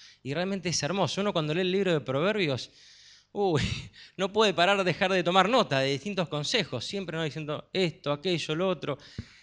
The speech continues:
Tiene que tomar muchísimas notas. En el libro de Santiago también realmente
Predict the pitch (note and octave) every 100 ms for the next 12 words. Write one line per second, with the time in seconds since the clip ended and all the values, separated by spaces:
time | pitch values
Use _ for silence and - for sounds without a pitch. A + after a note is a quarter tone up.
0 | _ - F#3+ F3 D3+ E3+ F3+ F3 G#3+ F#3+
1 | E3+ D#3+ E3+ B2+ B2 - E3+ G3 A3+ G3
2 | E3+ - D#3 D#3 G#3 G#3 G3 F3 C3+ D#3+
3 | F3+ D3+ D3 E3 F3+ E3+ E3